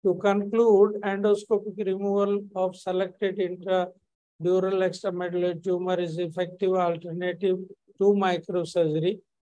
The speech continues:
with advantage of minimal invasive technique. There is less blood loss, tumor of all locations can be removed, and, uh, significantly decreased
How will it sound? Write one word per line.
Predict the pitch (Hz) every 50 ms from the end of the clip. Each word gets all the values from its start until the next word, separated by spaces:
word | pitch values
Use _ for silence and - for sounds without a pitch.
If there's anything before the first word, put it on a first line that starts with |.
| _ _ -
with | 180 180 196 202 202
advantage | 202 190 185 180 185 180 190 190 190 185 196 196 190 185 196
of | 196 185 175
minimal | 185 185 185 185 185 185 185 185 185 180
invasive | 175 190 - 180 170 170 170 170 170 165 156 165 170 165 170 170
technique. | 185 185 185 185 185 196 208 202 202 202 202 - _ _ _ _ _
There | 170 175 175 175
is | 165
less | 175 180 180 185 190 190 180 185
blood | 190 202 185 185 180 175
loss, | 180 175 180 180 185 185 180 185 185 - _ _ _ _ _ _ _ -
tumor | 185 185 185 185 185 180 180
of | 180 175 180 180
all | 196 175 180 180
locations | 175 175 180 175 175 175 - 185 180 180 - - 185 180 165 160 - _ -
can | 175 170 170 170 170
be | 170 170 170 170 170 165
removed, | 170 175 175 185 185 190 185 185 185 185 185 - _ _ _ _ _ _ _ _
and, | - 175 175 175 180 180 180 180 175 175 170 170
uh, | 175 175 175 175 170 170 170 165 - _ _ _ - _ _ - _ - 208
significantly | - - - 196 185 180 180 185 185 180 180 - - 202 180 180 175 165 190 175 175 175
decreased | 156 175 175 170 - 190 180 180 175 165 165